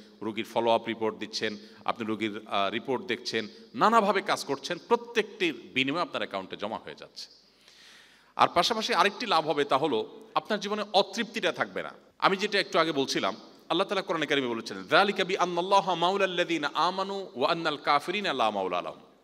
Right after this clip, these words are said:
অবিশ্বাসী এবং বিশ্বাসীর পার্থক্যটা কি? আল্লাহ বলেছেন, বিশ্বাসী মানুষদের অভিভাবক আল্লাহ,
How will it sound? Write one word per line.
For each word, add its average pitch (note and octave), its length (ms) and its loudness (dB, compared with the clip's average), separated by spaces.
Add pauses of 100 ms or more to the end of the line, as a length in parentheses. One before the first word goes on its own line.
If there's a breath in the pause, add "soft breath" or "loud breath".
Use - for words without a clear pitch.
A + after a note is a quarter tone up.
(340 soft breath)
অবিশ্বাসী A3+ 480 2
এবং G#3+ 100 0
বিশ্বাসীর F#3 380 -2
পার্থক্যটা E3 580 -2
কি? - 220 -20
আল্লাহ E3+ 200 2
বলেছেন, G3+ 360 -2 (640 loud breath)
বিশ্বাসী A#3 460 2
মানুষদের F3+ 420 0
অভিভাবক E3+ 500 0
আল্লাহ, D#3 300 -2